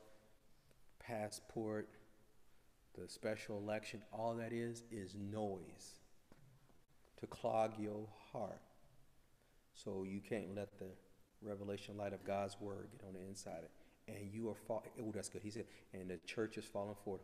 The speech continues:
hook, line, and sinker." And the adversary knows that you're so busy watching this hand that you ain't paying no attention to that hand. And he's robbing you blind.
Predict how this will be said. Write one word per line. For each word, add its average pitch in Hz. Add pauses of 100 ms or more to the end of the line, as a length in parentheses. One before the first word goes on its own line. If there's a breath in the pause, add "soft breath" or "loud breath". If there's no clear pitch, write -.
hook, 127
line, 104
and 104
sinker." 107 (360 loud breath)
And 110
the 98 (260)
adversary 101
knows 98 (260 loud breath)
that 95
you're 123
so 107
busy 98
watching 92
this 110
hand 87 (280 loud breath)
that -
you 147
ain't 95
paying 85
no 120
attention 90
to -
that 101
hand. 82 (460 loud breath)
And 98
he's 95
robbing 87
you 87
blind. 82